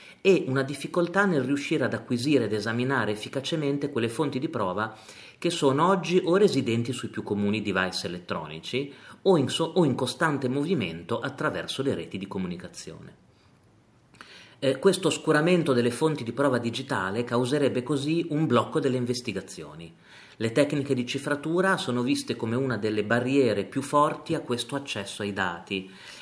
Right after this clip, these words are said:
e sono le responsabili principali di una simile situazione. Al contempo, però, un'analisi politica e commerciale della società tecnologica rivela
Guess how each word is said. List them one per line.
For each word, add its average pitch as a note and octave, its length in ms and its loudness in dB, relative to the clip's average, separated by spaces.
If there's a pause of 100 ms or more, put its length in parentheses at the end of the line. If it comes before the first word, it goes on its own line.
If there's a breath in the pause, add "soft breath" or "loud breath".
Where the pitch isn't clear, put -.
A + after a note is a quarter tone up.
(120)
e F3 520 4
sono D3+ 360 -2
le C3 160 4
responsabili C#3+ 880 -2
principali B2 720 -2
di C#3 80 -4
una D#3+ 160 -2
simile F2 380 -8
situazione. D#2+ 720 -12 (800 loud breath)
Al D#3 160 2
contempo, F#3+ 480 4
però, C3+ 360 4
un'analisi B2+ 540 -2
politica A#2 460 -4
e G2+ 40 -2
commerciale G2+ 640 -2
della F2+ 160 -4
società - 340 -8
tecnologica G#2 680 -4
rivela G2+ 540 -2